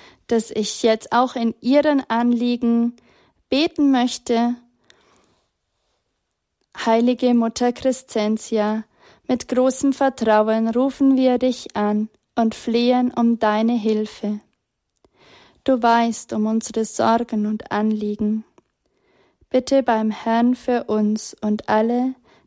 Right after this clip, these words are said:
die seiner Barmherzigkeit bedürfen. Lass uns deine mütterliche Hilfe erfahren,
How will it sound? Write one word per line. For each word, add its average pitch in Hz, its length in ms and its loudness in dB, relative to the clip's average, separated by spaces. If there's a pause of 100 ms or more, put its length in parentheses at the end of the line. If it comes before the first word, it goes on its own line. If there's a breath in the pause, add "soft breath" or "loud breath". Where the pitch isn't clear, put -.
die 240 80 2
seiner 233 440 0
Barmherzigkeit 226 1200 -2
bedürfen. 214 680 -2 (1120 soft breath)
Lass 247 320 2
uns 247 440 -2
deine 240 360 2
mütterliche 240 680 0
Hilfe 220 440 -2
erfahren, 208 840 -2